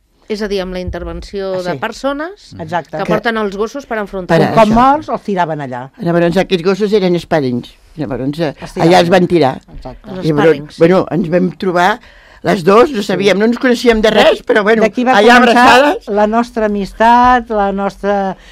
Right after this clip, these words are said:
Speaker 2: eh, unió en aquest aspecte, i llavors vam continuar en el gos, doncs mira, ella se sentava a la carretera, lligava el menjar en una corda, tibava, aviam si el gos s'acostava, bueno, tota una odissea, no es va aconseguir, però llavors vam aconseguir lo de l'ocupa, no?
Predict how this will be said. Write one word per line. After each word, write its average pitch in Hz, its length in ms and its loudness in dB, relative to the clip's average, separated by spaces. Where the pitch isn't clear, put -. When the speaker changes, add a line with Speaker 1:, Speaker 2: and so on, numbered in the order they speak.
Speaker 2:
eh, 180 160 -6
unió 208 440 -2
en 208 100 -4
aquest 190 240 -8
aspecte, 226 640 -6
i 185 180 -4
llavors 190 440 -2
vam 190 160 -4
continuar 185 500 -6
en 185 60 -6
el 185 160 -6
gos, 220 340 -2
doncs 190 160 -4
mira, 175 220 -6
ella 175 160 -6
se 175 120 -12
sentava 170 680 -2
a 165 40 -2
la 170 120 -4
carretera, 220 680 -4
lligava 185 500 -2
el 180 60 -6
menjar 185 480 -2
en 190 40 -4
una 185 240 -4
corda, 233 800 2
tibava, 202 640 -6
aviam 190 300 -6
si 190 140 -10
el 190 100 -6
gos 190 200 -6
s'acostava, 180 440 -8
bueno, 143 320 -8
tota 170 220 -12
una 170 140 -10
odissea, 160 540 -10
no 190 120 -4
es 180 100 -6
va 190 80 -6
aconseguir, 175 500 -10
però 190 140 -6
llavors 220 340 -4
vam 220 140 -8
aconseguir 202 480 -8
lo 196 100 -6
de 180 100 -8
l'ocupa, 160 440 -12
no? 220 220 -10